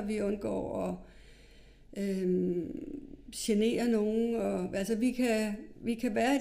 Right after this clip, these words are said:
den der, hvor vi er så meget i, øh, at, at vi vil, ja, beskytte andre og undgå ting, for ikke at komme i kontakt med, øh, ubehag og, og ting, vi ikke synes, vi kan håndtere, eller vi ikke tror, vi kan håndtere.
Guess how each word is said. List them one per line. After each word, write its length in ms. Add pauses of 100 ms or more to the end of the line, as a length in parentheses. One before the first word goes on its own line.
(120)
den 80
der, 160
hvor 160
vi 160
er 140
så 100
meget 460
i, 320 (600)
øh, 360 (100)
at, 300
at 200
vi 100
vil, 320 (840)
ja, 180
beskytte 440
andre 380
og 80
undgå 340
ting, 340
for 100
ikke 160
at 60
komme 200
i 40
kontakt 540
med, 340 (640)
øh, 240
ubehag 720
og, 140
og 260
ting, 280
vi 80
ikke 160
synes, 220
vi 60
kan 140
håndtere, 400
eller 120
vi 60
ikke 120
tror, 200
vi 100
kan 100
håndtere. 440